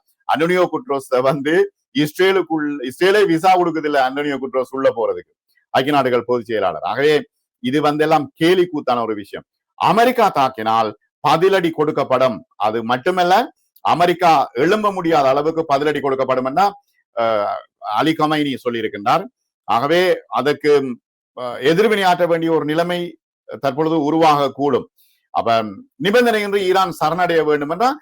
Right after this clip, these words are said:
ஈரான் இல்லையே போர துவங்கினது, போர துவங்கினது இஸ்ரேல் தானே. இப்ப அமெரிக்கா போய் சேர்ந்திருக்கிறது நெதன்யாகுவோடு. இது மிகப்பெரிய, அ, பிரச்சனையை கொடுக்கிறது. இப்ப ஈரானியர்களுக்கு ரெண்டு வார கால அவகாசம் கொடுத்திருந்தா தானே ட்ரம்ப்,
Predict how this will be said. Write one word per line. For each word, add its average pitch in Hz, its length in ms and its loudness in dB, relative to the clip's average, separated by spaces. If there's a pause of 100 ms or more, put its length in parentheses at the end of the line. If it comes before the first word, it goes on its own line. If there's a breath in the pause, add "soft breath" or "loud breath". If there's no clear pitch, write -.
(240 loud breath)
ஈரான் 254 440 0
இல்லையே 247 360 0
போர 214 260 0
துவங்கினது, 147 560 -4
போர 214 200 2
துவங்கினது 208 380 -6
இஸ்ரேல் 196 420 0
தானே. 98 260 -2 (260)
இப்ப 127 200 0
அமெரிக்கா 175 420 2
போய் 156 280 -6
சேர்ந்திருக்கிறது 131 760 0
நெதன்யாகுவோடு. 127 920 0 (760)
இது 127 180 -6
மிகப்பெரிய, 175 600 2 (420 soft breath)
அ, 92 340 -2
பிரச்சனையை 143 540 0
கொடுக்கிறது. 110 360 -2
இப்ப 104 160 -6
ஈரானியர்களுக்கு 208 800 2
ரெண்டு 202 540 0
வார 147 340 2
கால 139 340 2 (260 soft breath)
அவகாசம் 185 540 2
கொடுத்திருந்தா 147 500 -2
தானே 107 180 -2
ட்ரம்ப், 101 320 -2